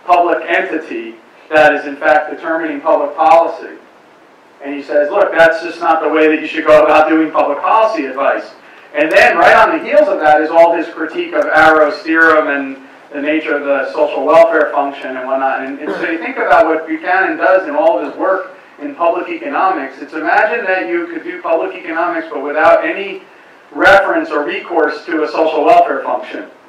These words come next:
What would welfare economics look like? What would, what would, uh, public economics look like? Um, <clears throat> and so what it will look like is, in fact, uh, an issue of the exchanges that take place within that realm,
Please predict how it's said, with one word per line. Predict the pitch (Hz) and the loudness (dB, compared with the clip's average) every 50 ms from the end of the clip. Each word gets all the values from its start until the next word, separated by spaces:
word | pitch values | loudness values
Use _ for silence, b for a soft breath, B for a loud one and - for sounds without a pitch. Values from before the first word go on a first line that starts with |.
| _ _ _ _ _ _ - | _ _ _ _ _ _ -2
What | 160 175 180 | 0 2 2
would | 175 165 160 156 - 151 | 2 2 0 -2 -4 -2
welfare | 160 175 180 165 - 160 147 151 | 2 4 4 4 4 2 -2 -2
economics | 143 156 151 147 147 147 147 147 - - - | -2 -2 -2 0 0 0 0 -2 -6 -8 -6
look | - 180 - - - | -6 -6 -4 -4 -4
like? | - - - - - 143 | -4 -4 -4 -4 -4 -2
What | 147 147 143 | 0 0 0
would, | 147 143 139 139 139 - | 0 -2 -4 -6 -10 -6
what | 147 151 147 135 | -2 -2 -2 0
would, | 147 143 147 143 139 143 | 0 0 0 0 0 2
uh, | 143 139 135 135 135 131 - | 2 4 4 6 4 4 4
public | 165 160 160 160 - 160 156 | 4 2 2 2 2 -2 -4
economics | 151 147 143 151 160 160 156 147 139 - - - | -6 -4 -2 -2 -2 -2 -2 -4 -8 -10 -12 -12
look | 120 - - - | -12 -12 -12 -10
like? | - - - - - B B B B B B B B B | -10 -10 -10 -12 -14 B B B B B B B B B
Um, | 151 156 156 156 160 156 151 147 139 - - - - - - - - - - _ _ _ _ _ _ | -2 0 2 4 4 4 2 0 -2 -8 -10 -10 -8 -8 -8 -10 -12 -14 -20 _ _ _ _ _ _
<clears throat> | _ _ _ _ _ _ 143 | _ _ _ _ _ _ -14
and | 151 147 | -12 -8
so | - 175 170 170 156 139 | -6 0 2 2 2 4
what | - 170 | 2 2
it | 160 - 147 | 2 0 0
will | 135 135 | -2 0
look | 156 - - 151 151 | 0 0 0 2 2
like | 151 151 147 143 - | 2 4 4 2 0
is, | 151 139 139 | -4 -6 -6
in | 143 139 | -8 -10
fact, | 139 - 143 139 139 143 139 135 - - B B B B B _ - | -6 -4 -2 0 0 0 -2 -4 -8 -14 B B B B B _ -10
uh, | 151 - - 139 139 139 139 139 | -6 -4 -2 0 0 0 0 0
an | 151 | -2
issue | 165 165 160 165 160 160 156 147 | -4 -6 -8 -6 -6 -2 0 2
of | 147 143 147 143 143 - - - | 2 2 2 2 -2 -4 -10 -12
the | - 147 143 | -10 -8 -8
exchanges | 143 135 - - - 202 196 202 202 196 170 156 135 135 135 127 127 - | -8 -8 -10 -8 -4 -2 0 0 0 -2 -4 -6 -8 -10 -12 -12 -10 -8
that | 147 143 - | -8 -8 -6
take | - 143 139 135 - - | -6 -6 -8 -8 -6 -4
place | 147 147 147 143 - - | -2 -2 -2 -2 -4 -8
within | 147 147 151 160 160 156 | -8 -8 -6 -6 -4 -2
that | 151 151 151 139 139 | 0 2 2 2 2
realm, | 143 170 170 170 170 160 147 135 123 - - | 2 4 4 6 6 6 4 2 0 -4 -10